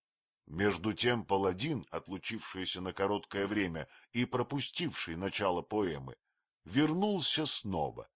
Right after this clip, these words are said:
и на этот раз вошел в комнату.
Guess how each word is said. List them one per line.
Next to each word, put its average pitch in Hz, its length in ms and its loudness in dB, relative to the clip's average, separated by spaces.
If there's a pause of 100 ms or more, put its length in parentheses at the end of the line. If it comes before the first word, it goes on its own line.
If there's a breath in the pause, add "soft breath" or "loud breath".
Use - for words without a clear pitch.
(360)
и 90 140 0
на 90 200 8
этот 151 380 6
раз 151 340 4 (140 soft breath)
вошел 117 560 2
в - 80 -14
комнату. 67 680 -4